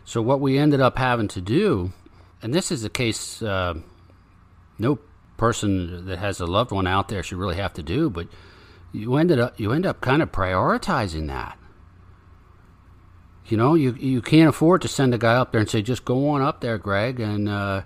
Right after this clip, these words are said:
you know, here's, here's all these people that should be talked to and be interviewed." You end up saying, "Well, I guess we'll have to maybe, you know,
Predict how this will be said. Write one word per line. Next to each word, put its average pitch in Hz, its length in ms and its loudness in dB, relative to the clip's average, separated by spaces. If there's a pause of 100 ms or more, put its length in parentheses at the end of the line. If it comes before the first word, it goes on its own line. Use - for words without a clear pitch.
(540)
you 107 60 -4
know, 92 100 -2
here's, 117 420 -2
here's 123 300 -2
all 120 140 4
these 113 160 -2
people 120 320 -4
that 98 120 -6
should 131 280 -6
be 101 120 -4
talked 123 380 -2
to 104 400 -4 (480)
and 95 140 -6
be 95 180 -2
interviewed." 90 640 -2
You 101 140 -4
end 110 120 0
up 107 140 -2
saying, 104 320 -4
"Well, 113 640 0
I 95 80 -4
guess 110 320 -4
we'll 107 120 -6
have 113 200 -4
to 90 300 -6
maybe, 98 680 -6
you 104 100 -8
know, 87 260 -6